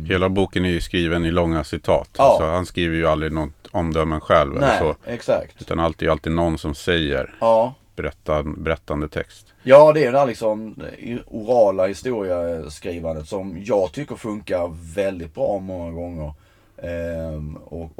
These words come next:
Speaker 2: och, eh, andra böcker som har varit i samma, som är ännu mer kanske på så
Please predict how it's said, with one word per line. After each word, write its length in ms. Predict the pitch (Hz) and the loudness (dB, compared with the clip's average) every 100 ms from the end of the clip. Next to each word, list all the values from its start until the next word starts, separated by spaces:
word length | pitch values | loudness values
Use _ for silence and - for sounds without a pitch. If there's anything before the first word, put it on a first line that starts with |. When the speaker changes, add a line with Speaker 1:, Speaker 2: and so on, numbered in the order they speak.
| 82 | -12
Speaker 2:
och, 220 | 78 - | -12 -12
eh, 440 | 87 85 82 80 71 _ _ _ _ _ _ _ _ 62 62 - - - - _ _ - | -10 -8 -6 -8 -10 _ _ _ _ _ _ _ _ -20 -20 -20 -20 -20 -20 _ _ -2
andra 380 | 104 101 95 101 | 0 0 0 0
böcker 440 | 120 117 - 101 | 2 -2 -2 -8
som 180 | 90 98 | -8 -10
har 80 | 95 | -4
varit 360 | 98 95 82 73 | -2 -2 -4 -10
i 60 | |
samma, 400 | 101 107 95 82 | -4 -4 -4 -8
som 180 | 101 101 | -12 -10
är 80 | 95 | -6
ännu 380 | 101 98 98 135 | -4 -6 -6 -8
mer 260 | 127 95 | -6 -6
kanske 260 | 80 87 80 | -6 -10 -10
på 40 | |
så 140 | 98 | -10